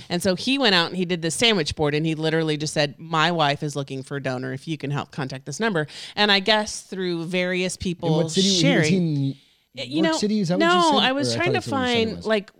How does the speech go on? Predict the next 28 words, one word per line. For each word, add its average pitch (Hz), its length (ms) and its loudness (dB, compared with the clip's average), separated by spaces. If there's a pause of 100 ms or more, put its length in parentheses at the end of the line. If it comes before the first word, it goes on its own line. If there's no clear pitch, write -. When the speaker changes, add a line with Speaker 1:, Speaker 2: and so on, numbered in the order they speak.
(400)
Speaker 1:
it 254 100 -2
gives 294 440 -2
us 208 320 2
where 190 140 -2
he, 185 240 -6
what 160 460 -4
town 208 440 -2
he 311 220 -2
lives 339 320 -4
Speaker 2:
Okay, 381 160 2
Speaker 1:
in. 381 140 -2
Speaker 2:
that's - 180 -4
fine. 82 180 -10 (160)
No 131 100 -2
worries. 95 240 -4
Speaker 1:
Um, 202 380 2
he's 294 320 2
in 320 220 -2
Fairfield, 269 1120 0 (580)
T 190 140 -4
W 220 320 0
P. 226 420 -6
What 202 160 -10
is 294 120 -10
that? 240 240 -10 (1040)
Speaker 2:
I 101 60 -6
don't 85 100 -10
know. 82 120 -12